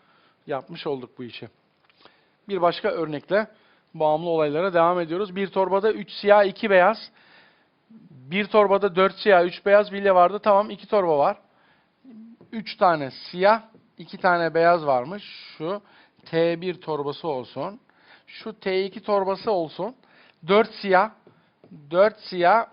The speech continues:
üç beyaz varmış. Diyor ki birinci torbadan bir bilye çekilip ikinci torbaya atılıyor. Sonra ikinci torbadan bir bilye alınıp birinci torbaya atılıyor.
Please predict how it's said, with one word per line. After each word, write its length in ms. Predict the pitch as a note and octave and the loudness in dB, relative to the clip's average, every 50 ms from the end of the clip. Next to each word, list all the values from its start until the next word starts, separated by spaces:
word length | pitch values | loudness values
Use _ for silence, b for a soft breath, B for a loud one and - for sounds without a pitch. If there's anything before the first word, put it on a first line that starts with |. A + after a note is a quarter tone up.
| - | -16
üç 320 | A#3 G3 F3+ - - - - | -16 -16 -14 -16 -12 -6 -2
beyaz 400 | E3+ D#3+ D#3 D3+ D3+ C#3+ C#3 C3+ | 0 2 2 2 0 -2 -4 -4
varmış. 560 | C3+ C3+ B2+ B2 A#2 C#3 G3+ B3 - - - _ b b b b b b b b b b F#3+ | -2 -2 -2 -2 -4 -8 -12 -12 -12 -16 -20 _ b b b b b b b b b b -4
Diyor 240 | A#3 C4 C#4+ C#4 | 0 0 0 0
ki 120 | A3+ A#3+ G3+ | -2 -4 -4
birinci 320 | A3+ A3+ A#3+ B3 B3 C#4+ | -2 -2 -2 -2 -2 -4
torbadan 560 | - C4+ B3+ A#3+ A3+ A3 G3+ G3 F#3 F#3 F#3+ | 0 2 4 4 4 4 4 4 2 2 -2
bir 200 | F#3+ A3 B3+ A#3+ | -6 -8 -8 -8
bilye 240 | B3 B3+ A#3 A3+ G#3+ | -6 -8 -6 -6 -8
çekilip 340 | - - G#3+ - B3 A#3+ G#3 | -6 -6 -8 -6 -8 -10 -10
ikinci 300 | G3 F#3 - G#3 G#3 A3 | -10 -10 -10 -12 -12 -8
torbaya 340 | - B3+ B3+ A#3+ B3+ B3+ B3+ | -4 -4 -2 2 2 2 2
atılıyor. 360 | B3 B3+ B3+ B3+ B3+ B3+ A#3+ | 0 -4 -6 -6 -6 -6 -4
Sonra 240 | - B3 B3 B3 A#3+ | -2 -2 -2 -2 -2
ikinci 320 | A3+ G3+ A#3+ A3+ A3+ A3+ | -6 -8 -12 -12 -10 -4
torbadan 460 | A3+ A#3 A3+ G#3 G#3 F#3+ G3+ G3 G3+ | -2 0 0 2 2 2 2 2 0
bir 160 | G3+ A#3 A#3 A3 | -2 -8 -8 -6
bilye 180 | A3 G3+ G3 | -2 0 0
alınıp 240 | G3+ A#3 B3+ B3 G#3 | 0 0 -4 -8 -10
birinci 260 | A3 G#3 G#3+ G#3 G#3 | -10 -10 -10 -10 -8
torbaya 300 | G#3 G#3+ G3 F#3 G3 F#3+ | -6 -6 -4 -4 -4 -4
atılıyor. 400 | E3+ E3 D#3+ D3+ C#3+ E3+ G#3 A3 | -4 -6 -8 -10 -6 -6 -6 -6